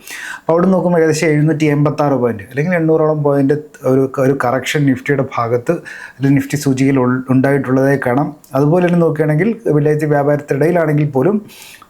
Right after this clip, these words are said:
പ്രധാനപ്പെട്ട ഒരു, ഏഹ്, ഒരു, ഏഹ്, ഇടക്കാല അല്ലെങ്കിൽ പ്രധാനപ്പെട്ട ഒരു നിലവാരമായ ഫിഫ്റ്റി ഡേ എക്സ്പോണൻഷ്യൽ മൂവിംഗ് ആവറേജ് അത് ഒരു ടെസ്റ്റ് ചെയ്യപ്പെട്ടു. അതിൻ്റെ ഇടയിൽ ഒരു, ഒരു വേള അതിൻ്റെ ഒരു താഴെ പോയിട്ട് തിരിച്ച് റിക്കവർ ആയെങ്കിൽ പോലും അത് ടെസ്റ്റ് ചെയ്യപ്പെട്ടു എന്നുള്ളത്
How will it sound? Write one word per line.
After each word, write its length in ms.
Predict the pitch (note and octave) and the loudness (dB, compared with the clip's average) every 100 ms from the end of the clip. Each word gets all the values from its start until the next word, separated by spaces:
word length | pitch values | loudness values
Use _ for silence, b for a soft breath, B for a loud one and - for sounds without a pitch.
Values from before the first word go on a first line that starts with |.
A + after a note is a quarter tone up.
| _ | _
പ്രധാനപ്പെട്ട 520 | D3+ D#3 F3 E3 D#3 D#3+ | 0 0 0 -2 0 2
ഒരു, 180 | D#3 E3 D#3+ | 2 2 0
ഏഹ്, 300 | C#3+ C#3 C#3 D3 | 0 2 0 0
ഒരു, 180 | C#3+ D3 - - _ _ _ - | 0 0 -2 -10 _ _ _ -4
ഏഹ്, 360 | C#3 C#3 C#3 - | 0 2 0 0
ഇടക്കാല 420 | C#3+ D3 D3 D3 D3+ - | -2 -2 -2 0 0 -4
അല്ലെങ്കിൽ 340 | - C#3+ D3 D3+ | -4 -2 -2 -4
പ്രധാനപ്പെട്ട 420 | - D#3 C#3+ D3 C#3+ | -4 -2 0 0 0
ഒരു 80 | C#3+ - - | -2 -6 -10
നിലവാരമായ 580 | C3 C3+ C3+ C#3+ C3+ C#3 | -2 0 2 2 2 0
ഫിഫ്റ്റി 340 | C#3+ C#3 - E3 | -2 -6 -4 0
ഡേ 120 | D#3 | 2
എക്സ്പോണൻഷ്യൽ 500 | C#3+ - D3+ C#3+ D3+ | 0 -2 -2 -2 0
മൂവിംഗ് 360 | D3+ E3 E3+ D3+ | 2 2 0 0
ആവറേജ് 380 | B2+ G#2+ G2 - B B B B B | 0 -4 -10 -14 B B B B B
അത് 140 | F#3 G#3 G#3 - E3 | 0 2 0 -2 0
ഒരു 140 | E3 E3 | 2 2
ടെസ്റ്റ് 280 | D#3+ D3+ | 0 -2
ചെയ്യപ്പെട്ടു. 380 | F3 E3+ D#3 D3+ | 0 0 0 2
അതിൻ്റെ 380 | D#3+ D3+ D3+ D3+ | 2 2 2 2
ഇടയിൽ 240 | D3 E3 C#3+ | 2 0 0
ഒരു, 160 | D3+ E3 - | 0 -2 -2
ഒരു 200 | D3 D#3+ | 0 0
വേള 300 | D3+ D#3 E3+ | 2 2 2
അതിൻ്റെ 280 | F3 D3 D3 | 2 0 0
ഒരു 100 | D3+ D3+ - - _ | 0 -2 -8 -20 _
താഴെ 240 | C3 C3+ D3+ | 0 0 0
പോയിട്ട് 360 | - D3 D3+ D3+ | -2 0 0 -2
തിരിച്ച് 300 | C#3+ C3+ D3+ | -4 -4 -2
റിക്കവർ 300 | C3 C3 D3 | -2 -2 0
ആയെങ്കിൽ 300 | C#3+ C#3 D3+ D3 | 0 0 0 0
പോലും 320 | C#3 C#3+ F3+ E3+ | 0 0 -2 -2
അത് 160 | C#3 D3+ | 0 0
ടെസ്റ്റ് 280 | D3+ D#3 - | 0 -4 0
ചെയ്യപ്പെട്ടു 420 | G3 F3+ E3 D3+ | 0 0 -2 -2
എന്നുള്ളത് 380 | E3 D#3+ D3 F#3 | 0 2 2 0